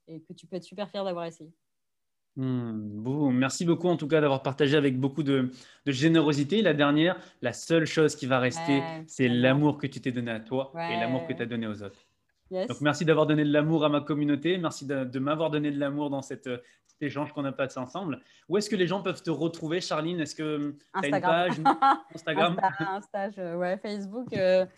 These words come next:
Speaker 1: je suis pas dessus. Enfin, j'ai créé une page, euh, mais juste pour me connecter, mais…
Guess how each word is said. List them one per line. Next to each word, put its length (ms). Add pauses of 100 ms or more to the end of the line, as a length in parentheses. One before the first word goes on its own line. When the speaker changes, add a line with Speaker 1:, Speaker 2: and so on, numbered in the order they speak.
(200)
Speaker 1:
je 80
suis 80
pas 180
dessus. 260
Enfin, 200
j'ai 100
créé 180
une 160
page, 380
euh, 220
mais 260
juste 260
pour 140
me 80
connecter, 600
mais… 320